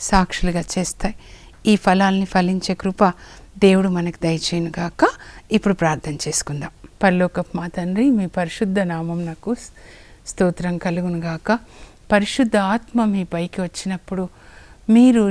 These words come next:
శక్తిని పొందుతారంటున్నారు. పరిశుద్ధ ఆత్మదేవ, ఆయన మీతో నివసిస్తారని మీ యేసుప్రభు చెప్పారు. యోహాన్ పద్నాలుగులో మా లోపల నివసించి మా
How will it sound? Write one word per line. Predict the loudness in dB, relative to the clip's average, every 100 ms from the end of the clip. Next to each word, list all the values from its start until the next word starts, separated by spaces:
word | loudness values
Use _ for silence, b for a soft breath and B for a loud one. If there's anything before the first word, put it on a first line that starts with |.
| 0
శక్తిని | -4 -4 -2 2 2 2
పొందుతారంటున్నారు. | -4 -4 -4 -4 -4 -8 -8 -8 -10 -12 -8
పరిశుద్ధ | -6 -6 -4 -4 -4 -6
ఆత్మదేవ, | -6 -8 -6 -4 -4 -6 B B B B -4
ఆయన | 0 2 4
మీతో | 4 4 4 4
నివసిస్తారని | 4 2 2 0 2 2 2 2 0
మీ | -4 -10 b b 2
యేసుప్రభు | 4 4 -2 -2 -2 -6
చెప్పారు. | -10 -2 0 0 -4 -10 -4
యోహాన్ | -4 -4 -6 -8 -6
పద్నాలుగులో | -8 -6 -4 -4 -2 -2 -4 B B B B B B -20 -20 -6 0
మా | 2 2
లోపల | 2 2 2 2 0
నివసించి | 0 -2 -2 -4 -4 -6 -6 -8 -6
మా | -4